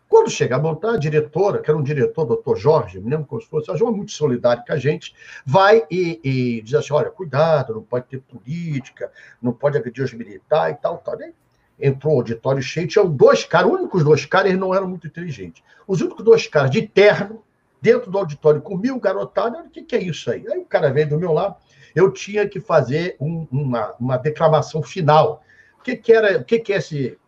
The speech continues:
Fernão Capelo Gaivota, em resumo? É o livro de um bando de gaivotas que busca o limite mais improvável. Voa o mundo em busca da liberdade, voa o mundo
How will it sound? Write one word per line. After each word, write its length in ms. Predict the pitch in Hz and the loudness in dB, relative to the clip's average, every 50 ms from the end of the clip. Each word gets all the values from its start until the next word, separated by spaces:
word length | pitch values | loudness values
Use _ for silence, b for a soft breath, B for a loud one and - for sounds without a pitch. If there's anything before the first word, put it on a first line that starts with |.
| _ | _
Fernão 320 | _ - 151 147 131 160 151 | _ 2 2 4 2 2 -2
Capelo 320 | - 131 - - 151 143 | -4 -6 -4 -4 -4 -4
Gaivota, 480 | - 131 135 - 117 131 123 - - 147 | -2 -2 -2 -2 0 -2 -2 -2 -2 -2
em 40 | 139 | 0
resumo? 460 | 156 151 131 - 127 120 104 98 b b b b b | 0 0 0 0 -2 -4 -4 -6 b b b b b
É 120 | - 233 | 4 4
o 60 | 240 | 4
livro 200 | 240 262 269 240 | 4 4 -2 -2
de 60 | 214 247 | -2 -2
um 60 | 233 | -2
bando 520 | 156 131 185 220 226 240 240 233 240 233 - | 2 4 6 6 6 6 4 0 -8 -10 -10
de 120 | 135 151 | -8 -4
gaivotas 640 | 151 156 143 131 131 123 139 156 156 - - 151 - | 0 0 0 0 -2 -2 -2 -2 -2 -4 -10 -16 -16
que 120 | _ 175 | _ -16
busca 320 | 185 202 208 208 - 208 214 | -12 -12 -12 -10 -6 -2 -2
o 60 | 208 | -2
limite 340 | 190 185 185 202 208 - 165 | -2 -4 -6 -8 -10 -10 -8
mais 200 | 156 185 196 156 | -8 -6 -6 -6
improvável. 640 | 185 170 - 170 147 - - 135 127 107 90 - _ _ _ _ _ _ _ _ _ - | -8 -8 -8 -8 -6 -2 -2 0 0 -2 -4 -8 _ _ _ _ _ _ _ _ _ 0
Voa 360 | 127 165 240 269 254 240 208 | 4 4 4 6 6 6 6
o 80 | 170 | 6
mundo 480 | 147 135 139 202 233 233 226 226 202 208 | 4 2 0 0 0 -2 -2 -2 -4 -6
em 80 | 190 160 | -8 -8
busca 320 | 147 202 196 - - 190 | -8 -10 -12 -10 -8 -4
da 80 | 160 160 | -4 -4
liberdade, 960 | 165 165 151 151 - 98 98 85 - 139 151 147 139 131 120 107 - 104 113 | -4 -4 -4 -4 -4 -4 -6 -4 0 4 4 4 4 2 0 -2 -4 -8 -10
voa 320 | 98 92 165 196 190 175 | -6 0 2 2 2 2
o 60 | 151 | 0
mundo 360 | 123 135 190 208 185 165 185 | -2 -6 -6 -8 -8 -10 -12